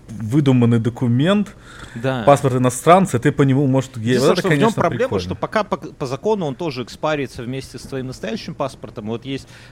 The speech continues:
Speaker 2: большие надежды на Светлану Георгиевну, что она добьётся вот просто, чтобы они эту строчку убрали. Вот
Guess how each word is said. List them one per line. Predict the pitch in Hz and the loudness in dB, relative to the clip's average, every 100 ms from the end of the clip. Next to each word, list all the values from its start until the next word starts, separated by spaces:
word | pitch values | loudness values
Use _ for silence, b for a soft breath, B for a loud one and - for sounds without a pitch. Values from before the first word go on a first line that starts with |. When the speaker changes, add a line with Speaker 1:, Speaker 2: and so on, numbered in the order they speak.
| B | B
Speaker 2:
большие | 120 113 143 120 | -8 -6 -8 -8
надежды | 117 120 160 135 110 | -6 -6 -6 -6 -6
на | 107 | -8
Светлану | - 127 117 110 | -8 -6 -6 -6
Георгиевну, | 110 165 175 120 104 101 | -6 -6 -6 -6 -6 -8
что | - | -8
она | 117 131 | -8 -6
добьётся | 110 127 214 - | -8 -6 -8 -10
вот | - | -10
просто, | 196 - 135 | -10 -10 -12
чтобы | 135 127 | -8 -8
они | 151 156 | -4 -6
эту | - | -8
строчку | - 180 214 - - 127 | -12 -6 -6 -6 -12 -12
убрали. | 110 123 131 104 87 | -6 -4 -2 -4 -10
Вот | 90 | -16